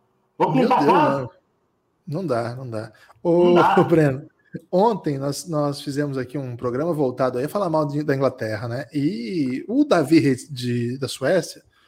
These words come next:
Speaker 2: o dono do blog, é, Goiânia é a Estocolmo do Centro-Oeste,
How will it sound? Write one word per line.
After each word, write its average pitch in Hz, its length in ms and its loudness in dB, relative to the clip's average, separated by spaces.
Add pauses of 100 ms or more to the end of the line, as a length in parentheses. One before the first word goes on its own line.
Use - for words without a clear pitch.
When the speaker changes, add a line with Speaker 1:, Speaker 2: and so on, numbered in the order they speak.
(440)
Speaker 2:
o 127 260 0
dono 135 240 -2
do 127 80 0
blog, 120 920 0
é, 110 520 -10 (600)
Goiânia 139 840 6
é 135 340 4
a 113 720 -2 (200)
Estocolmo 143 680 2
do 120 160 -4
Centro-Oeste, 127 760 -2